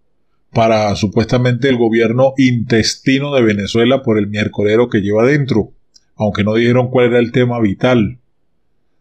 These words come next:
También se habló de la posibilidad de utilizar el dinero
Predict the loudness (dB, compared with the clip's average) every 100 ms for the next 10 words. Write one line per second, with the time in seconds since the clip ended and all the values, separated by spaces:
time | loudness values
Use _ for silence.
0 | _ -2 0 0 2 2 2 2 2 2
1 | 0 0 0 0 0 0 0 2 0 0
2 | 0 0 0 0 0 2 2 2 0